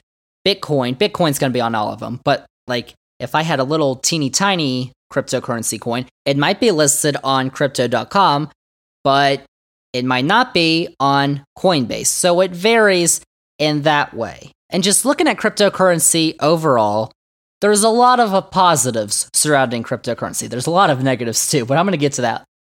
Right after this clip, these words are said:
We're gonna start with the positives, 'cause we always start on the positive side.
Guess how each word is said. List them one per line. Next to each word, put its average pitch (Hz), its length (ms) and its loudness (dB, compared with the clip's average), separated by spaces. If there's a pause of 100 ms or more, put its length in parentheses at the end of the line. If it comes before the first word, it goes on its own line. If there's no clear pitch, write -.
We're 220 100 -2
gonna 220 80 0
start 208 300 2
with 160 100 0
the 139 80 -4
positives, 127 840 0 (280)
'cause 247 160 0
we 302 120 4
always 285 280 6
start 190 240 4
on 165 100 2
the 147 60 -2
positive 117 480 0
side. 98 340 -6